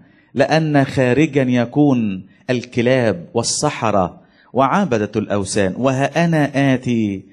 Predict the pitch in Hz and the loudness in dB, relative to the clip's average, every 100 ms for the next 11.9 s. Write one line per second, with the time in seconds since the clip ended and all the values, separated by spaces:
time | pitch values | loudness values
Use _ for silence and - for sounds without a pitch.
0 | _ - - 113 113 127 110 98 95 92 | _ -8 -2 0 2 0 0 -2 -4 -2
1 | 107 139 139 123 135 165 175 131 - _ | 2 2 2 2 2 2 -2 -6 -14 _
2 | - 117 - 143 135 120 117 120 110 104 | -2 0 2 0 0 -2 -2 -2 0 -2
3 | 95 87 - _ - 101 87 85 - - | -6 -12 -20 _ -6 -4 -4 -8 -14 -20
4 | _ - 220 202 - 233 - 151 - 139 | _ -2 2 2 2 0 2 -2 -2 0
5 | 147 160 143 131 120 - - _ 170 156 | 2 2 0 -2 -6 -14 -20 _ 2 4
6 | 147 139 127 113 _ _ _ 156 - 233 | 4 2 -2 -8 _ _ _ -2 0 0
7 | - 147 - 135 135 139 156 165 135 123 | 0 -2 0 0 2 2 2 2 0 0
8 | 127 127 151 135 185 185 175 202 - - | -2 0 0 0 0 2 2 0 0 -4
9 | - 104 101 87 85 - _ _ _ _ | -2 0 0 0 -6 -16 _ _ _ _
10 | - 151 165 160 151 139 - 220 - 165 | -4 -2 0 0 -2 -4 -4 -4 -2 0
11 | 156 147 143 139 - 151 131 92 | 2 2 2 -2 0 0 0 0